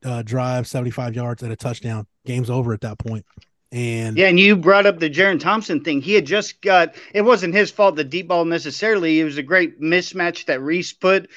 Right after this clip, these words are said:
Speaker 2: and got Thompson with the guy that has better foot speed to get behind the defense. But what does he do on the, like, two drives later, immediate or next drive?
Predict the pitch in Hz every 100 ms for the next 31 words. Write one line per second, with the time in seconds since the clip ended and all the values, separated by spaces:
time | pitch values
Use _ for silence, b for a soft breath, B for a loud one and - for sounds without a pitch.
0 | B 156 147 165 170 - 185 180 - 180
1 | 156 147 151 170 165 156 156 160 135 156
2 | 165 160 196 - - 175 143 139 175 165
3 | 156 170 151 180 247 180 160 - B B
4 | - 185 190 196 175 214 175 202 196 175
5 | 170 165 156 143 b b - 214 196 214
6 | 208 175 202 208 202 175 190 202 208 160
7 | 156 185 185 - 190 202